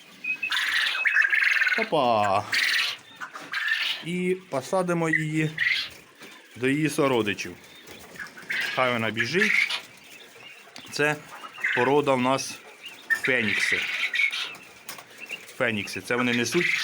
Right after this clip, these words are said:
інкубаційні яєчка. Фенікси, інкубаційні яйця. Відбираємо по формі і вазі. Форма должна бути,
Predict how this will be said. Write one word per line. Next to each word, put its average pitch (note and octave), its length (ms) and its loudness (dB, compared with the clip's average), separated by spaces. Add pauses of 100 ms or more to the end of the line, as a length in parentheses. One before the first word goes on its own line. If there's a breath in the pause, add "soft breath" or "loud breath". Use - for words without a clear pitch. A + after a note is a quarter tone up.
(240)
інкубаційні C3 720 2
яєчка. A2 760 2 (1900)
Фенікси, D#3 840 0 (560)
інкубаційні B2 680 2
яйця. F3 520 4 (1000)
Відбираємо D3+ 840 4 (100)
по D3+ 360 4 (140)
формі D#3+ 760 2
і C3+ 140 4
вазі. C3 640 2 (1120)
Форма D3 340 4
должна C3+ 320 4
бути, B2+ 240 0